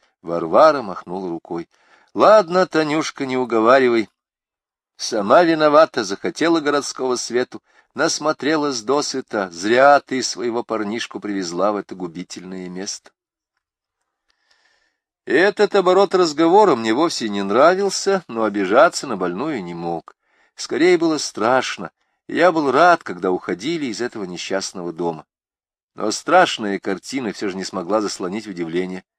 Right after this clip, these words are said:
У печатника не видел ни одной книги. Это продолжала мысль. Не разберёшь городских. Сами печатают, а книг не имеют. Когда пришли в Верх-Исетск, отец уже был там.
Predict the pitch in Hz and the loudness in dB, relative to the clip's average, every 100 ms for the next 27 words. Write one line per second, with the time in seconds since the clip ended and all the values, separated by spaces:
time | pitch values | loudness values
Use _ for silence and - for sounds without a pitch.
0 | _ _ 92 85 90 - - 151 196 - | _ _ -10 -8 -8 -6 0 2 2 -4
1 | 131 - 90 - _ _ 95 90 90 98 | -14 -12 -14 -16 _ _ -12 -10 -6 -6
2 | 87 85 87 160 175 139 165 156 - 151 | -6 -6 -4 -2 -2 -4 -6 -8 -8 -12
3 | 131 98 - _ _ _ - 92 92 98 | -10 -12 -18 _ _ _ -12 -10 -6 -4
4 | 95 - 90 90 85 90 92 95 147 - | -4 -4 -6 -2 0 2 0 -2 -6 -8
5 | - - _ _ _ _ _ 85 85 78 | -10 -18 _ _ _ _ _ -8 -6 -6
6 | 80 85 139 165 151 156 - - 131 - | -2 0 2 0 -4 -6 -8 -12 -14 -16
7 | _ _ _ - - 196 226 196 180 170 | _ _ _ -12 -2 4 4 2 -2 -4
8 | - 151 135 110 90 - _ - - 131 | 0 2 2 0 -10 -10 _ -2 0 0
9 | 131 139 - 101 90 87 82 78 _ _ | -2 -10 -10 -12 -10 -8 -8 -10 _ _
10 | _ _ _ _ _ _ _ _ _ _ | _ _ _ _ _ _ _ _ _ _
11 | _ _ _ - 151 170 214 - 190 196 | _ _ _ -8 -4 2 2 2 -2 0
12 | 202 190 196 - 185 - 220 214 - - | 0 4 2 2 -4 -2 -2 0 -4 -4
13 | 127 170 185 135 107 117 147 - 95 92 | -2 0 0 0 -2 -2 -2 2 2 2